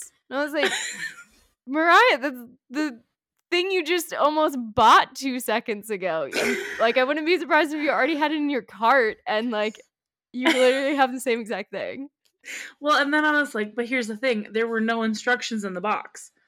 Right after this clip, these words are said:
Speaker 2: I don't know what I'm supposed to do. I, I don't know how, what am I supposed to do with this little boxy thing that plugs into the wall and it's got little arms?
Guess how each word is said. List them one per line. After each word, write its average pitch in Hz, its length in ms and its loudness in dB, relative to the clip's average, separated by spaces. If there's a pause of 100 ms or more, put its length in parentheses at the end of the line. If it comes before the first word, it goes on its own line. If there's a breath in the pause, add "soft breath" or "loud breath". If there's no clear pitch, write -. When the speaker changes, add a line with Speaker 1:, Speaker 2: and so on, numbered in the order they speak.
(200)
Speaker 2:
I 226 100 2
don't 294 120 4
know 285 80 4
what 220 100 2
I'm 214 140 2
supposed 208 440 -6
to 196 80 -4
do. 196 380 -4 (500)
I, 233 180 -2
I 254 80 6
don't 285 160 4
know 285 340 4
how, 285 320 -2 (240 soft breath)
what 269 160 2
am 311 100 2
I 302 60 4
supposed 294 240 -6
to - 20 -6
do 302 60 -4
with 285 100 -4
this 240 140 -4
little 226 320 2 (200)
boxy 214 500 -6
thing 240 180 0
that 214 160 -8
plugs 214 240 -4
into 226 100 -6
the 214 80 -2
wall 226 240 -2
and 220 80 -2
it's 214 120 -10
got 214 160 -6
little 208 200 -2
arms? 208 480 -4